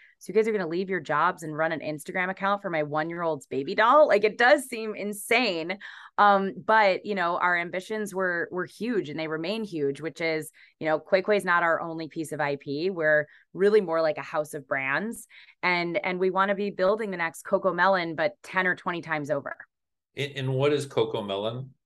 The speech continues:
Speaker 1: Coco Melon is right now globally the biggest kids franchise that exists. Um, it was born on YouTube and, you know, over the course of fifteen years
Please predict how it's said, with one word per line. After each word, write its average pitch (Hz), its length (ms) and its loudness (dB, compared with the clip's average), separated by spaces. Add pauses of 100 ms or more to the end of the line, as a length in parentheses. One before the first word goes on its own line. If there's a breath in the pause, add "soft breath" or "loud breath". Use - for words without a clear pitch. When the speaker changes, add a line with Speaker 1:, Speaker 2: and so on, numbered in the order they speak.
(600 loud breath)
Speaker 1:
Coco 240 240 4
Melon 208 380 4
is 180 380 -4
right 170 360 -4
now 156 480 2 (180)
globally 175 540 -2
the 151 200 -6
biggest 151 380 -4
kids 147 320 -4
franchise 135 460 -6
that 139 100 -6
exists. 131 720 -8 (420 loud breath)
Um, 160 280 2
it 170 140 -2
was 156 160 -4
born 165 360 -2
on 147 440 0
YouTube 180 800 -2
and, 151 420 -2 (240 soft breath)
you 165 100 -6
know, 160 120 6
over 165 220 -2
the 170 60 -8
course 165 280 -6
of 156 120 -8
fifteen 156 680 -6
years 156 640 -2